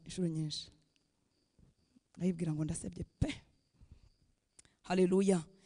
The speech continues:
Ibyo Imana ishaka bihora bisumba ibyo ushaka. Icyiza rero cyo gusenga, iyo tiyo yitwa ubuzima bwawe,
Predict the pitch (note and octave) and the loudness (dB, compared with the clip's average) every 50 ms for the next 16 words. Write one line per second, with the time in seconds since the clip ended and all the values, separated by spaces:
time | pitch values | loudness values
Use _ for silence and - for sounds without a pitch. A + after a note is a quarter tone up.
0 | - - - - G3+ F#3+ G3 B3+ A#3+ A3+ G#3 G3 F3 - - - G#3 G3+ - A#3 | -20 -8 -4 -2 0 4 4 6 6 6 6 4 2 2 2 2 2 0 0 0
1 | G3 F#3 F#3 F3+ F3+ G3 F#3 - - - E3+ E3 E3 F3 - F3+ F3 D#3+ F3+ - | 2 4 4 4 4 4 4 2 2 0 0 -2 -2 -2 0 0 0 0 -2 -2
2 | E3 - - - E3+ D#3+ D#3+ - - - - - - - - - - - B3 - | -2 -2 -2 0 0 0 -2 -4 -8 -14 -20 -20 -20 -20 -20 -2 0 0 0 6
3 | - D#4 C#4 A3 B3+ B3 A#3 A3+ A3+ - A3 G3 F#3 - - - E3 D#3+ D#3+ D#3 | 8 8 10 10 10 10 10 10 8 6 4 4 4 2 0 2 2 2 2 2
4 | D#3 D#3+ E3 E3 - _ _ _ _ _ _ _ _ _ _ _ _ _ _ _ | -2 -4 -6 -10 -16 _ _ _ _ _ _ _ _ _ _ _ _ _ _ _
5 | _ _ _ _ _ - F#3+ G3 G3+ F#3+ G3 - - - G3 F#3+ F#3 F3+ G3 G#3+ | _ _ _ _ _ -2 4 6 6 6 6 2 -2 4 6 8 8 8 6 4
6 | - - - A#3 G3 F#3 E3+ F3 E3+ D#3+ E3 F3 D#3+ D#3+ D#3 D#3 - | 0 -2 -4 -6 -4 -2 0 2 2 2 2 0 -2 -2 -2 -4 -6